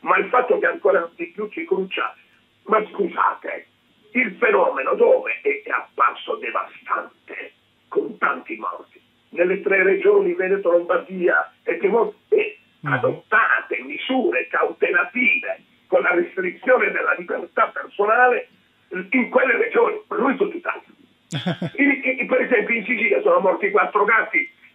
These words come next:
Speaker 1: dove in Sicilia sono morti di più quelle per influenza stagionale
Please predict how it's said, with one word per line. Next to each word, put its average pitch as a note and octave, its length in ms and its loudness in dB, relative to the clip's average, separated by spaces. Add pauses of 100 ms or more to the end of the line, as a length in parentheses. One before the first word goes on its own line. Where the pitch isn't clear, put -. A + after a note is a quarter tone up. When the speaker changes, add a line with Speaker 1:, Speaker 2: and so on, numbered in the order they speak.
(240)
Speaker 1:
dove G#3 360 4
in G3 200 0
Sicilia - 400 0
sono G3+ 180 6
morti G#3+ 260 4
di G#3 140 0
più A3+ 140 -4
quelle G3 200 2
per F#3+ 140 -2
influenza F#3+ 540 2
stagionale F#3 640 0